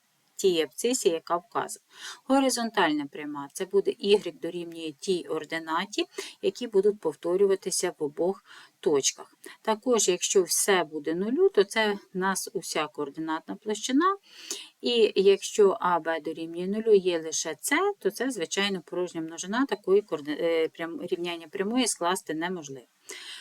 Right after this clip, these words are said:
Тому переходимо до розв'язування, дивимося на першу дужку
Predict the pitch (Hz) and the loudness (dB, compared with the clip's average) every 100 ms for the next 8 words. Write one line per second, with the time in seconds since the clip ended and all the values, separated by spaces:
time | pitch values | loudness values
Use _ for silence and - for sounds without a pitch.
0 | - - 277 220 220 240 - 202 170 156 | -8 2 2 4 2 2 2 2 4 -2
1 | 156 170 196 165 147 143 139 - 180 214 | -4 2 2 2 -4 -4 -4 -8 -8 -2
2 | 247 269 226 208 190 170 - 156 147 - | -2 0 0 0 -2 0 0 0 -4 -20
3 | _ _ _ _ _ _ _ _ 185 185 | _ _ _ _ _ _ _ _ 0 0
4 | 156 180 170 - 160 175 247 - - | 2 2 2 0 -2 2 4 4 0